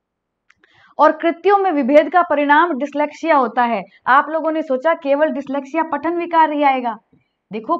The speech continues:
पठन विकार तो definitely ये है ही, इसमें तो कोई भी दो राय नहीं है, लेकिन साथ ही साथ आप क्या देखोगे, जिसको dyslexia की प्रॉब्लम है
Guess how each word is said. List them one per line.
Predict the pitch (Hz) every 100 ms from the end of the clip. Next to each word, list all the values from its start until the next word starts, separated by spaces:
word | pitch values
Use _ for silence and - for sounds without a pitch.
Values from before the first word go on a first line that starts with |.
| -
पठन | 220 220 269
विकार | 285 294 294 302
तो | 302 262
definitely | 240 240 262 269 311
ये | 311 269
है | 226
ही, | 269 277 160 _ _ _
इसमें | 214 214 254 262
तो | 302 -
कोई | 262 285 330
भी | 320 320
दो | 247 254
राय | 262 285
नहीं | 285 277 262
है, | 208 175 - _ -
लेकिन | 220 294
साथ | 285 285 320 330
ही |
साथ | 311 240 262 330 - _ _ _ _ _ _
आप | 233 269 285
क्या | 330 339
देखोगे, | 311 285 247 240 277 -
जिसको | 202 262 269
dyslexia | 262 247 262 262 269 285
की | 277
प्रॉब्लम | 262 226 240 277 226
है | 220